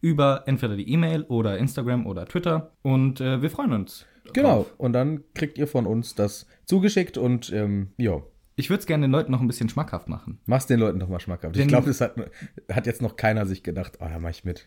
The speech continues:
Speaker 1: Nee, nee, deswegen, weil diese illustrierte Version, das ist wirklich nicht einfach nur ein Buch.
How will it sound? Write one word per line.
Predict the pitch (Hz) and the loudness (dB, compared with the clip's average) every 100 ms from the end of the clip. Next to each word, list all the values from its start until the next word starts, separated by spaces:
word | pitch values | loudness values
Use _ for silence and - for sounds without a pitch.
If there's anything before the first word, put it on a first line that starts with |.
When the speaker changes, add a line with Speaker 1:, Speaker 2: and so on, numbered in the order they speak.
| _ | _
Speaker 1:
Nee, | 139 151 | 2 4
nee, | 160 156 | 6 4
deswegen, | 131 165 170 113 104 | 2 2 2 2 4
weil | 117 117 | 4 2
diese | 107 131 131 | 2 -2 0
illustrierte | 127 135 - 180 135 | -2 -2 -2 -2 0
Version, | 123 147 131 113 | 0 2 2 2
das | 120 - | -2 -6
ist | 123 117 113 | -8 -6 -2
wirklich | 113 113 117 127 | -2 0 -2 2
nicht | 139 - | 2 2
einfach | 113 107 | -2 -2
nur | 101 85 | -4 -4
ein | 78 | -2
Buch. | 107 104 - | -2 -4 -6